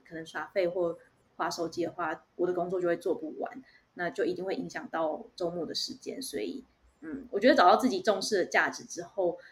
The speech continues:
你在做决定和行动的时候就会变得比较自律这样。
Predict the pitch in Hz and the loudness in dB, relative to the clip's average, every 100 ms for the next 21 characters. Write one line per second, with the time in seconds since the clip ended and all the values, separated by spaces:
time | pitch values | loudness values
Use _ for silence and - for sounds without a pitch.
0 | _ _ - 180 - _ 233 214 220 220 | _ _ -12 -12 -14 _ 6 6 4 4
1 | 175 202 196 196 185 170 160 175 165 - | 2 0 -4 -6 -6 -8 -6 -6 -6 -8
2 | 170 180 190 185 180 262 - - 160 175 | -6 -4 -2 0 0 0 0 -2 -2 -2
3 | 180 - 190 160 339 247 - - | -4 -8 -6 -4 -4 -6 -6 -6